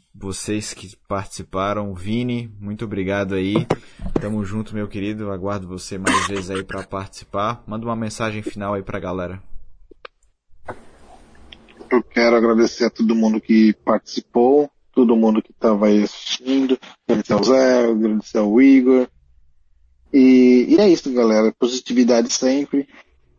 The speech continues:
Speaker 2: E é nóis.
Speaker 1: Valeu, Igor. Mais uma vez você aqui. Eu acho que você é o cara que eu,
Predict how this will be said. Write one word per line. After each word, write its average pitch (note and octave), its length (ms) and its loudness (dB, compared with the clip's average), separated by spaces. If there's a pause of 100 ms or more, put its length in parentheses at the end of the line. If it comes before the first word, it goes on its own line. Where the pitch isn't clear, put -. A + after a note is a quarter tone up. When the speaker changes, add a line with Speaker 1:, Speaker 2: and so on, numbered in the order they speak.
(140)
Speaker 2:
E B2 80 2
é B2 60 4
nóis. - 520 -4 (1120)
Speaker 1:
Valeu, C#3 320 -2
Igor. D3 300 0
Mais C#3+ 420 -2
uma D3 220 -2
vez C3 240 -4
você C3 240 -6
aqui. A2+ 260 -6
Eu C#3+ 100 -2
acho C#3+ 120 -4
que C3 60 -10
você B2+ 200 -8
é C#3+ 40 -2
o C#3+ 100 -4
cara C#3+ 220 -4
que D3 100 -10
eu, A#2+ 220 -10